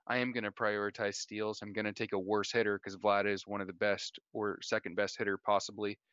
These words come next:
in the game behind Ohtani at the moment. Soto's up there, but yeah, I think, I think I need to prioritize those steals, and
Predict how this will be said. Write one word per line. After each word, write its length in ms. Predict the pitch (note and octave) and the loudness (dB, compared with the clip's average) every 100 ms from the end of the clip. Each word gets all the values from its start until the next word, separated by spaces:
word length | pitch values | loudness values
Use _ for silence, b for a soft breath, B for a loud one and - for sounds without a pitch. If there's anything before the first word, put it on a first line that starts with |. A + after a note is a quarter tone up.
| _ _ _ _ | _ _ _ _
in 120 | A2 | -6
the 80 | G#2 | -4
game 360 | G2+ A2 A2 G2 | 0 0 0 -2
behind 360 | F#2+ G#2 G2 | -2 -2 -2
Ohtani 600 | F#2+ F#2+ - A2+ A2 G2 - _ - | -2 -4 0 0 0 -4 -10 _ -8
at 120 | - | -8
the 60 | - | -6
moment. 460 | G2 G2 G2 - - | -4 -4 -4 -6 0
Soto's 420 | A#2 A2+ G2+ G2+ | 4 4 4 2
up 140 | F#2+ | 0
there, 180 | F#2+ F#2+ | 0 -2
but 260 | E2+ F2+ - b b b - | 2 0 0 b b b -2
yeah, 180 | A#2+ G#2+ | 2 2
I 60 | |
think, 220 | G#2 A#2 A2 - | 0 -2 -2 -2
I 80 | |
think 180 | A2+ C3 | -2 -2
I 60 | A2 | 0
need 160 | A2+ G#2 | -2 -4
to 60 | |
prioritize 640 | - G#2+ G#2 G#2 - F#2+ F#2 | 0 2 2 0 0 0 0
those 180 | G2+ F#2+ | -4 -4
steals, 340 | - G#2 G2 | -4 -2 -2
and 180 | F#2 E2+ | -6 -12